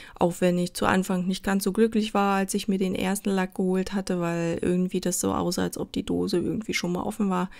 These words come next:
Aber ich konnte meine Projekte bisher alle fertig machen, äh, was überhaupt nicht das Problem ist und deswegen habe ich mich auch dafür dann noch mal entschieden.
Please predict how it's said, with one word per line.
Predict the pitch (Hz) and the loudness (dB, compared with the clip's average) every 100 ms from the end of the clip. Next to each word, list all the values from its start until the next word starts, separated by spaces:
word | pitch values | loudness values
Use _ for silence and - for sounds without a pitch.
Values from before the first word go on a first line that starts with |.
| - - - - - - - | -16 -16 -16 -18 -20 -2 4
Aber | 170 175 - | 6 6 2
ich | - | 0
konnte | - 196 202 | 4 4 6
meine | 190 180 | 6 4
Projekte | 190 185 185 - 185 | 4 2 2 0 -2
bisher | 180 - 175 | 0 0 0
alle | - 170 | 0 0
fertig | - 220 208 196 | 0 0 0 0
machen, | 190 185 185 | 0 2 0
äh, | - 175 175 180 | -2 -2 -4 -4
was | 185 - | -6 -6
überhaupt | - 185 175 175 | -2 -2 -2 -2
nicht | 180 170 175 | -4 -4 -6
das | - | -8
Problem | - 165 160 160 | -6 -2 -2 -2
ist | 170 - | -4 -4
und | - 170 | -6 -4
deswegen | 160 - 185 170 | -4 -2 -2 -2
habe | 170 170 | -4 -6
ich | 185 | -6
mich | 175 - | -6 -8
auch | - | -8
dafür | - - - | -6 -6 -6
dann | - - | -6 -6
noch | 170 170 | -6 -4
mal | 190 | -4
entschieden. | - 190 - 156 151 | -4 -4 -2 -2 -4